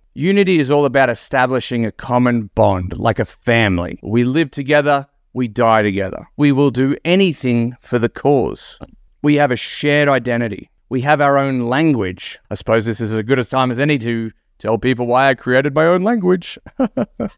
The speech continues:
But I use it for good, and you can too. If you have your own community, you have your own symbols, you have your own brands, you have your own language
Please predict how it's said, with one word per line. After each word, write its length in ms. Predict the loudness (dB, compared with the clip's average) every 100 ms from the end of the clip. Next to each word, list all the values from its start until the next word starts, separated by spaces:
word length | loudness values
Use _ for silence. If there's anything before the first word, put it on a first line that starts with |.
| _ _ _ -2
But 100 | 2
I 80 | 4
use 240 | 2 -2
it 100 | -4
for 120 | -4
good, 320 | -2 -2 -2 _ _ -4
and 120 | 0
you 120 | 0
can 260 | 2 0 0
too. 220 | -2 -6 -8 -14
If 140 | -4
you 140 | -2 0
have 260 | 2 2
your 160 | 2 2
own 160 | 0
community, 500 | -2 -2 0 2 0
you 200 | -2 -2
have 280 | 0 0 2
your 220 | 2 2
own 300 | 4 2 0 -4 _ _ _
symbols, 720 | -20 -4 0 2 2 0 0
you 140 | -2 -2
have 300 | 0 0 0
your 180 | 0 0
own 220 | 0 -4
brands, 580 | -2 0 0 -2 -4 -4
you 120 | 0
have 200 | 0 0
your 160 | 0
own 200 | 0 -2
language 800 | -4 -2 0 0 -2 -6 -10 -16